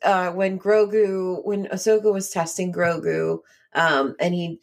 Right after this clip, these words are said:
you know, he did his thing and he, like, floated the, the ball over to himself after, after Mando helped him, and then Mando came over and, like, congratulated him and, like, psyched him up and said, "Good job."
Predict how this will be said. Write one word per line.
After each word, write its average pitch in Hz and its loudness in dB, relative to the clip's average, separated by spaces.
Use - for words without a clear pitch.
you 170 -4
know, 151 0
he 170 -6
did 170 -4
his 170 -6
thing 165 -2
and 160 -2
he, 151 -2
like, 147 0
floated 156 -2
the, 160 -10
the 143 0
ball 160 2
over 156 -2
to 156 -2
himself 147 0
after, - -2
after 160 -2
Mando 160 2
helped 262 0
him, 185 0
and 190 0
then 180 0
Mando 170 0
came 170 -8
over 160 -2
and, 160 -6
like, 151 -6
congratulated 214 0
him 220 2
and, 208 0
like, 208 -4
psyched 226 -2
him 220 -2
up 226 0
and 208 -2
said, 214 -6
"Good 320 -4
job." 240 0